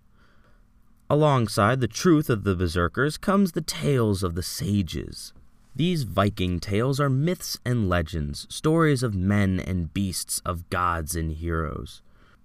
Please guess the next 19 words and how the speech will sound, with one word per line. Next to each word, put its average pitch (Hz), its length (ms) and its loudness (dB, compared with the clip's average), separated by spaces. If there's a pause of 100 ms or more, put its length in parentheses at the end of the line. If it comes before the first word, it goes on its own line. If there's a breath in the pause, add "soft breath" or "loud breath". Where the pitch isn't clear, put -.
(180)
One 165 220 0
such 120 240 -4
tale 123 260 -2
from 107 200 -2
the 92 100 0
Volsunga 101 580 0
sage 90 480 -4 (540 loud breath)
tells 190 340 2
of 143 120 -2
two 120 240 0
men, 78 400 -2
Sigmund 175 640 -2
and, 113 360 0 (720 soft breath)
I'm 90 180 0
going 107 240 4
to 95 80 -2
pronounce 98 360 4
this 82 200 -4
wrong, 87 380 -2